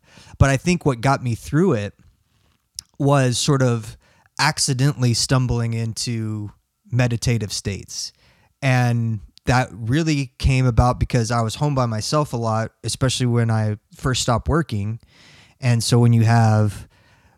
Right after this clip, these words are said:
used to be surrounded by people at an office, and now all day you're sitting at home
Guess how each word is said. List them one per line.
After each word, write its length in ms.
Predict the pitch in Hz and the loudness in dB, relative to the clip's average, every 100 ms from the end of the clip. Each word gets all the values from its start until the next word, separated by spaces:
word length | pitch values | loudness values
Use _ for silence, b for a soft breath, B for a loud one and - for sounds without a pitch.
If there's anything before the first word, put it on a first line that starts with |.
| b | b
used 260 | - 127 123 | 0 2 4
to 60 | - | 4
be 120 | 120 | 4
surrounded 400 | - 120 127 113 | 2 2 2 2
by 120 | 110 | 0
people 340 | - 135 123 | 0 0 0
at 100 | 117 | -2
an 100 | 107 | 0
office, 540 | 117 135 - 110 107 - | 2 2 2 0 0 -4
and 180 | 113 110 | -2 2
now 200 | 120 120 | 2 2
all 180 | 117 | 2
day 160 | 113 117 | 0 0
you're 140 | 113 | 0
sitting 340 | 110 - 113 104 | -2 -4 -4 -4
at 100 | 95 | -2
home 520 | 143 147 113 107 104 | 0 0 0 -4 -8